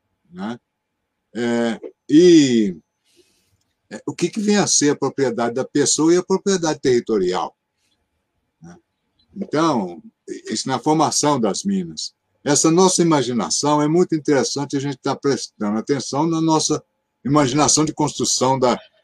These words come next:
de imagem espacial, né? E já que nós falamos em trezentos anos de Minas, são os trezentos anos antes dos trezentos, ó, são os anos antes dos trezentos,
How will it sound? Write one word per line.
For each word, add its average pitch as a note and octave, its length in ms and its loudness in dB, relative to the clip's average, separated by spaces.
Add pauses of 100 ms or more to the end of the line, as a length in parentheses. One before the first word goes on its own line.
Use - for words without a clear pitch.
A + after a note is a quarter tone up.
(120)
de A#2 100 0
imagem A2+ 360 2
espacial, G2 640 -2 (440)
né? F#2+ 220 -8 (440)
E B2 60 -4
já B2+ 200 2
que C3+ 120 -8
nós C3 180 -2
falamos A#2 300 2
em A2+ 40 -2
trezentos A2+ 480 -2
anos A2+ 140 0
de A2+ 120 0
Minas, C#3+ 220 -2 (280)
são C#3 180 0
os C3 140 -2
trezentos D#3 680 4
anos D#3 380 0
antes D3+ 280 0
dos C#3 220 -10
trezentos, A2 400 -4
ó, G2 60 -6 (420)
são - 180 -4 (180)
os C3 260 -2
anos D3+ 380 4
antes C#3+ 200 0
dos C#3+ 200 -10
trezentos, A2 440 -2